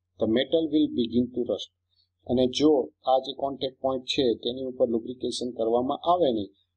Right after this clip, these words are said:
તો તેને પરિણામે તે જગ્યાએ metal particle ઉપર કાટ લાગવાની સંભાવનાઓ જે છે તે રહી જાય છે.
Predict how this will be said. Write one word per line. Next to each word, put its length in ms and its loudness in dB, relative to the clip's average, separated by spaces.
તો 100 2
તેને 360 -2
પરિણામે 580 -2
તે 240 0
જગ્યાએ 400 0
metal 340 0
particle 560 0
ઉપર 320 0
કાટ 300 0
લાગવાની 460 0
સંભાવનાઓ 760 -2
જે 200 -4
છે 200 -6
તે 200 -4
રહી 220 0
જાય 160 -2
છે. 180 -18